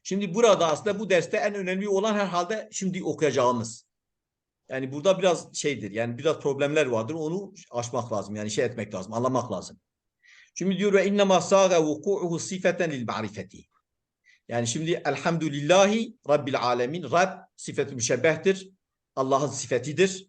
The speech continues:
Eğer sıfet-i müşebbeh kabul etsek. Masdar kabul etsek yine Allah'ın sifetidir. Şimdi Rabbi manasındadır. Yani ism-i faal manasındadır. Ee, problem orada yok. Sıfet-i müşebbeh de olsa idafesi manevidir. Çünkü sıfet-i müşebbehin idafesi,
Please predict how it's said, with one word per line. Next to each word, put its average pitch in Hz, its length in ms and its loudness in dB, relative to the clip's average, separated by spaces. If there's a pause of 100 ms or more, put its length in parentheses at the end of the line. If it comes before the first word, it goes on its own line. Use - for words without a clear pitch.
Eğer 127 140 0
sıfet-i 120 220 -4
müşebbeh 117 360 -2
kabul 113 200 -2
etsek. 160 440 -2 (220)
Masdar 143 440 2
kabul 180 220 4
etsek 208 460 0
yine 156 220 -6
Allah'ın 170 300 2
sifetidir. 196 680 -2 (580)
Şimdi 147 260 -4
Rabbi 151 220 2
manasındadır. 120 680 -2
Yani 123 180 0
ism-i 131 180 -12
faal 123 180 -2
manasındadır. 110 840 -6 (640)
Ee, 117 340 -2 (220)
problem 156 380 2
orada 175 260 6
yok. 165 260 0
Sıfet-i 143 260 -6
müşebbeh 160 420 2
de 202 40 4
olsa 190 360 2
idafesi 185 440 -2
manevidir. 202 640 0 (300)
Çünkü 151 180 -10
sıfet-i 160 320 -2
müşebbehin 170 400 0
idafesi, 156 720 -4